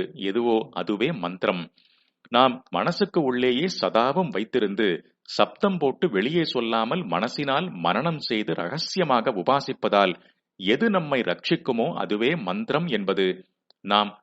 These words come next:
உபாசனையாக ஜபிக்கும் மந்தரம் என்பதற்கு சொல்கிற அர்த்தம்.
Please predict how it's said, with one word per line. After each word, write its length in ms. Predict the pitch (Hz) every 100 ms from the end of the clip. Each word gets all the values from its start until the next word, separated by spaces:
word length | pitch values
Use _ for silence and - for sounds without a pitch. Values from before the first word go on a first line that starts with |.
| -
உபாசனையாக 800 | 95 - 175 180 165 151 143 131
ஜபிக்கும் 480 | 110 117 - 113 101 - -
மந்தரம் 600 | 92 110 165 - 110 107 101 -
என்பதற்கு 520 | 110 110 98 90 -
சொல்கிற 380 | - 110 92 92
அர்த்தம். 400 | 113 95 - 90